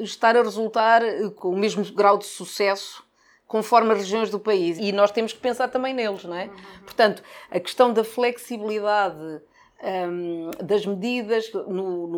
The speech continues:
Speaker 1: no âmbito da saúde para poderem potenciar uma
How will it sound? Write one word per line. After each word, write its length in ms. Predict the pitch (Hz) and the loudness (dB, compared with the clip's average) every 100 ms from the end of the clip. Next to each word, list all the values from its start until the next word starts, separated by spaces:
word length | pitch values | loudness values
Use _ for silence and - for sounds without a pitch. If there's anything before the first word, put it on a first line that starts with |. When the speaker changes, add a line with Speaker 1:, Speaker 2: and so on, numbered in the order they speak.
| 165 | -8
Speaker 1:
no 180 | 156 175 | -8 -2
âmbito 340 | 190 233 240 226 | 0 0 -4 0
da 140 | 240 | 0
saúde 460 | 233 233 240 214 - | 2 0 0 -2 -4
para 280 | 226 233 220 | -2 -2 -2
poderem 400 | 214 208 214 208 | -4 -2 -2 -4
potenciar 840 | - 208 202 - 214 196 180 160 - - - | -8 -10 -10 -4 2 2 2 -2 -8 -20 -6
uma 420 | 175 180 185 175 | -2 0 0 0